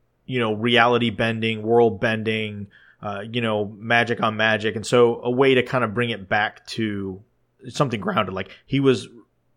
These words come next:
you know, really injured and really needed legitimate medical help and not just magic and, you know, spells and stuff like that. So I thought that was kind of cool to,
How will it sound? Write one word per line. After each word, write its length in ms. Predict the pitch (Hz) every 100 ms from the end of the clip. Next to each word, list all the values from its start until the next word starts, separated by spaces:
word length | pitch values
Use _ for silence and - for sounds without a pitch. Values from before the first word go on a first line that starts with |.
| _ -
you 100 | 123
know, 140 | 107 110
really 340 | 117 135 135 127
injured 540 | 113 123 107 107 101
and 240 | 98 107 104
really 240 | 117 113
needed 500 | 110 104 107 98 - _ _ _
legitimate 520 | 120 120 156 156 117 101
medical 400 | 110 107 104 98
help 320 | 107 98 117
and 80 | 107
not 180 | 104
just 160 | - 107
magic 480 | 107 95 95 98 -
and, 220 | 90 92 - - _ _
you 100 | 113
know, 80 | 98
spells 460 | - - 110 104
and 120 | 98 92
stuff 240 | 101 -
like 180 | 95 -
that. 260 | 92 87
So 100 | -
I 60 | 107
thought 160 | 117 -
that 100 | 104
was 100 | 110
kind 200 | 123 107
of 120 | 95
cool 420 | - 123 104 98
to, 380 | 95 104 95